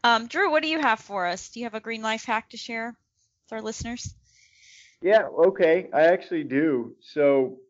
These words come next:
Speaker 2: one thing we do a lot of is, is education in our program. Um, and a lot of it is centered around kids. So if you're interested in, in getting, you know, children or your kids interested in growing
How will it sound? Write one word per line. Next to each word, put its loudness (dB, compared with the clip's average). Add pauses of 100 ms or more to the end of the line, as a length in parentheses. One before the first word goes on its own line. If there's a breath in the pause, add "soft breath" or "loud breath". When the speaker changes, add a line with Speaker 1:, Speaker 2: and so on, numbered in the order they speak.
(340)
Speaker 2:
one -2
thing 0
we 0
do 2
a 4
lot 4
of 2
is, -6
is -6
education -4 (160)
in -6
our 0
program. -2 (260)
Um, -2 (100)
and -6
a -4
lot 6
of 0
it -4
is -8
centered -4
around -4
kids. -6 (580)
So 4
if -2
you're 4
interested 0
in, -6
in -8
getting, -2
you -2
know, -2
children 0
or 0
your -2
kids 0
interested -2
in -6
growing 4